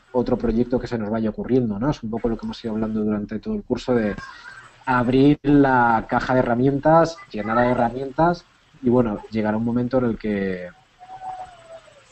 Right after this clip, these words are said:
se me está colando una u-, ah, vale, ya está.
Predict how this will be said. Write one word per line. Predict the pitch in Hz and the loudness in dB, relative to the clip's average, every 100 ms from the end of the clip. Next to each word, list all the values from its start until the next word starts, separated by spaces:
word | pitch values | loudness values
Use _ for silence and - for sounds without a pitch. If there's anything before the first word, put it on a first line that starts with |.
| _ 494 _ 440 403 392 370 349 330 330 - - - - _ _ _ _ _ _ - _ | _ _ _ _ -20 -20 -20 -20 -20 -14 -12 -12 -14 -20 _ _ _ _ _ _ -20 _
se | 113 | -8
me | 104 | -8
está | - 113 | -6 -4
colando | 113 117 117 117 113 110 107 98 _ _ _ - | -2 0 -2 -2 -2 -2 -2 -4 _ _ _ -18
una | 101 98 | -12 -8
u-, | 101 - | -10 -10
ah, | 92 | -12
vale, | 82 156 - _ _ _ | -12 -14 -18 _ _ _
ya | 160 | -20
está. | - | -20